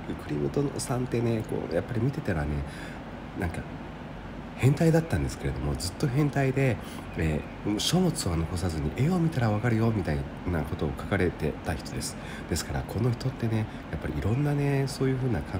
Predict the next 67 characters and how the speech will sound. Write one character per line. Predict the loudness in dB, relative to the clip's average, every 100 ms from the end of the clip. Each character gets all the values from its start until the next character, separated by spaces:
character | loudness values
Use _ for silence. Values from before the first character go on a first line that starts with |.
| 0
え | -2
方 | -2 -2
を |
す | -2 -4
る | -4
人 | -2
っ | -2
て | -4
い |
う | -6
の |
は、 | -2
こ | 0
う |
い | 0
う |
風 | 0 -2
な |
ね、 | -2 -4 -8 -10 -8 2
絵 | 6 6
を | 6 4
見 | 2
た | 0 -4
ら | -2
わ | -2 -4
か | -2
っ | -2 -2
ち | 0
ゃ | 0
う |
ん | 2
で | -2
す | -4
よ | -6 -2
ね。 | 0 0 -4 -10 -6
私 | -2 0 2
も | 0
そ | 2 2
う |
い | 2
う |
人 | 2 2
に | 2
な |
り | 0
た | 0 0
い。 | -2 -10 -12 -12 -2
で、 | 4
今 | 6 6
か | 4
ら | 2
ね、 | 2 0
お |
尻 | 0 2
の | 4
ね、 | 4 2
解 | 2 2
説 | 0 2
に |
な | 2
り | 4
ま | 2
す | 0
け |
れ | -4
ど |
も、 | -2